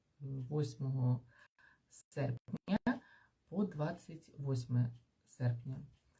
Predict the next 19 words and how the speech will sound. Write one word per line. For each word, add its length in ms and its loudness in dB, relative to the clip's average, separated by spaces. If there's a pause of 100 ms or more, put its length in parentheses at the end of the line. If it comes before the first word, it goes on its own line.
(140)
Але 300 0
акційні 460 -2
пропозиції 680 -4
у 140 -4
нас 260 0
змінюються 720 -2
кожного 720 0 (540)
тижня, 540 4
тому 220 4
буду 320 0
вас 400 -2
знайомити. 720 6 (1120)
З 80 -20
вами 280 4
Тетяна 540 -2
Кравцова, 720 -2 (380)
представник 680 -4
українського 840 -4
бренду 520 2